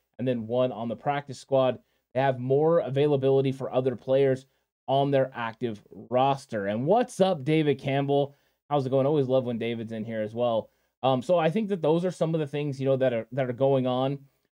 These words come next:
uh, with this forty-niners, uh, team. And there was also a,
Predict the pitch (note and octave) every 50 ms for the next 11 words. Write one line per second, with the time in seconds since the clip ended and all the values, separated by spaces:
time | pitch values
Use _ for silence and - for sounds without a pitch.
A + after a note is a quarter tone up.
0 | _ _ A#2 A#2 A2+ B2 C#3 C#3 D3 C#3 - - C3+ C3+ C3+ C3+ B2 A2+ G#2+ G#2+
1 | A2 A2+ A#2+ A#2 - - _ - G#2+ A#2 A2 G2+ G2 F#2+ F2 D2+ - - A3 A#3+
2 | G#3 E3+ E3 D#3+ E3 _ _ _ _ _ - C3 E3 F#3+ G3 F#3+ D#3+ - - D3+
3 | G3 B3 C4+ - - F#3 D#3 D3+ D#3 D#3+ D#3+ - _ _ _ _ _ _ _ -
4 | D3 D3